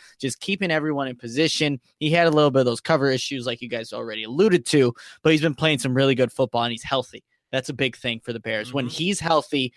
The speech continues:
Speaker 1: the, that Bears defense just takes it another step. And that's, that's a good sign that Danny Trevathan, through the first half of the season, he has been relatively healthy. He's been on the field, just leading that defense. And that's what's important right now. Each of those linebackers have two sacks on the,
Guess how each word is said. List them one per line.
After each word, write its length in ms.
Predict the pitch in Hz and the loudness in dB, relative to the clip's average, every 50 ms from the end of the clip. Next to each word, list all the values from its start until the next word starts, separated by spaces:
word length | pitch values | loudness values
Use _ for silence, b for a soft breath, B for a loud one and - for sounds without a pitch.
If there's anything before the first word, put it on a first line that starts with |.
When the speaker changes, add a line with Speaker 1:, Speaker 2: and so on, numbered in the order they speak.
| b b b b b b _ - | b b b b b b _ -2
Speaker 1:
the, 160 | 151 147 - - | 0 0 0 0
that 220 | 147 143 151 147 - | 0 0 0 2 2
Bears 240 | 160 151 143 123 | 2 2 2 0
defense 360 | - 143 135 120 - 135 123 - | -2 -4 -4 -4 -4 -8 -8 -10
just 140 | 127 117 - | -12 -16 -8
takes 240 | - 160 165 - - | -6 -6 -6 -4 -4
it 40 | 185 | -4
another 380 | 147 131 127 131 135 135 135 127 | -4 -4 -4 -4 -4 -4 -6 -8
step. 400 | - - - - 120 104 101 - _ _ _ | -10 -12 -8 -6 -6 -6 -6 -10 _ _ _
And 160 | - 139 139 143 | -8 -6 -2 0
that's, 260 | 151 170 - - - | 0 0 0 -2 -2
that's 220 | - 156 160 - | 0 0 0 0
a 60 | 180 | 2
good 180 | - 175 170 - | 2 2 0 0
sign 260 | - - 165 151 143 | 0 0 0 2 2
that 120 | 131 117 - | 0 -2 -2
Danny 200 | 143 139 143 131 | -2 -2 -2 -2
Trevathan, 580 | - 151 127 135 135 - - - 143 139 127 b b b b b _ | -4 -2 0 0 0 0 0 -2 -4 -4 -4 b b b b b _
through 100 | - 139 | -4 -4
the 60 | 123 | -4
first 420 | 123 - - 147 139 127 - - - _ - | -2 0 2 2 2 2 0 -4 -8 _ -6
half 280 | - - 143 147 - - | -2 0 0 0 2 0
of 40 | 151 | 0
the 40 | |
season, 380 | 127 - - 156 143 151 160 139 | 0 0 0 0 0 0 -2 -4
he 180 | 120 - 151 151 | -4 -2 0 0
has 100 | 139 123 | 0 0
been 120 | 143 143 | -2 -2
relatively 500 | 127 135 135 139 127 - 151 131 143 135 | 0 2 2 2 0 -2 -4 -4 -4 -4
healthy. 320 | 123 135 131 127 - 135 127 | -2 -2 -4 -4 -4 -6 -6
He's 120 | 123 120 | -6 -8
been 200 | - 127 120 117 - | -8 -10 -10 -8 -6
on 240 | 127 131 135 135 135 | -4 -4 -2 -2 -4
the 60 | 127 | -6
field, 460 | - _ - 147 139 135 131 123 b b b b b - | -6 _ -2 0 2 2 2 0 b b b b b -8
just 260 | 139 135 123 - 139 | -8 -8 -8 -4 -2
leading 300 | 143 147 139 147 143 131 | 0 2 2 2 0 0
that 200 | 127 127 110 - | 0 -2 -2 -4
defense. 460 | 131 131 135 - - 123 120 - - | -4 -4 -4 -4 -6 -6 -8 -8 -8
And 100 | 120 131 | -6 -2
that's 200 | 147 165 165 - | -2 -2 -2 -2
what's 160 | 165 131 - | -4 -6 -4
important 440 | 143 120 - - 147 143 135 127 117 | -6 -8 -4 0 0 0 0 0 -4
right 180 | 117 110 110 110 | -8 -10 -10 -12
now. 240 | 107 101 104 101 - _ _ _ _ - | -14 -16 -16 -18 -20 _ _ _ _ -2
Each 220 | 135 156 151 - | -2 -2 -2 0
of 60 | 160 | 2
those 160 | 156 143 131 | 2 2 4
linebackers 640 | 127 135 135 139 139 131 139 135 131 - 143 131 - | 2 2 2 2 2 2 2 0 0 -2 -4 -4 -2
have 180 | 139 131 127 | -2 -4 -4
two 160 | - - 143 120 | -4 -4 -6 -6
sacks 400 | - - 147 143 139 135 - - | -2 0 0 0 0 0 -2 -4
on 160 | 135 127 | -6 -6
the, 60 | 123 | -6